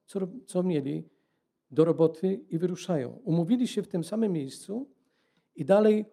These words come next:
podróżują już razem, by pocieszyć przyjaciela, który znalazł się w dramatycznej sytuacji. Możemy wyobrazić sobie, że mając czas, ustalają,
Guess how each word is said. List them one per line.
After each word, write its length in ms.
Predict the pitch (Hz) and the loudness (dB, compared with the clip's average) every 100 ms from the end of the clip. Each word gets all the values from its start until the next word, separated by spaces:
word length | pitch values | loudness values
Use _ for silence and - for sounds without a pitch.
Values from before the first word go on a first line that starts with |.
| _ - | _ 2
podróżują 1120 | 185 165 160 143 170 220 202 202 95 101 - | 2 4 0 -2 0 2 2 2 -2 -6 -6
już 280 | 139 185 185 | -4 -2 2
razem, 600 | 160 135 120 147 180 196 - _ _ - | 2 0 -2 -2 -2 -6 -14 _ _ -8
by 160 | 117 190 | 0 0
pocieszyć 600 | 185 170 - 233 220 - | 2 -2 0 -2 -2 -10
przyjaciela, 600 | - - 180 175 185 175 | -10 0 0 2 0 -2
który 280 | 170 165 147 | -2 -4 -2
znalazł 460 | 151 180 175 - | -2 -2 -2 -6
się 160 | - 185 | -6 -4
w 20 | |
dramatycznej 600 | 175 170 160 190 - 175 | 0 0 -2 -4 -8 -8
sytuacji. 540 | 165 175 180 160 160 127 _ - | -8 -6 0 -2 -2 -16 _ -6
Możemy 320 | 160 170 202 | -4 -2 -2
wyobrazić 560 | 190 175 165 214 190 175 | 0 0 2 2 0 -2
sobie, 340 | 156 127 127 - _ _ | -2 -2 -6 -6 _ _
że 180 | 123 147 | -4 0
mając 560 | 147 202 277 202 160 - | 2 4 4 2 -2 -6
czas, 560 | - 202 165 - - _ _ - | 2 2 2 -2 -12 _ _ -2
ustalają, 760 | 233 - 185 190 214 202 | 0 2 4 6 6 4